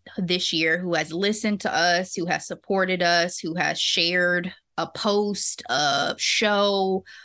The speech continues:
a story, who has mentioned us in a conversation. We could not do this without any of you guys. We started this,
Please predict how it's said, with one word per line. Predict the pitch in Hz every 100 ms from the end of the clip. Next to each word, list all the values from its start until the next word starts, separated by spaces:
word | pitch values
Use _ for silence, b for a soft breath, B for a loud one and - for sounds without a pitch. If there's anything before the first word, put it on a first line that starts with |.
| B
a | 160
story, | 180 - - 202 214 208 202 202 202 202 190 B B
who | 190
has | 180 160 -
mentioned | 175 214 220 214 196
us | 196 202
in | 165
a |
conversation. | - 165 160 160 170 202 196 202 - 185 180 185 185 _ _ _ _ _ _ -
We | 226
could | 226 220
not | 185 165
do | 190
this | 180 180
without | 180 175 156 151
any | 170 160
of | 156
you | 151
guys. | 151 151 151
We | 160
started | 220 226 196 185
this, | 175 185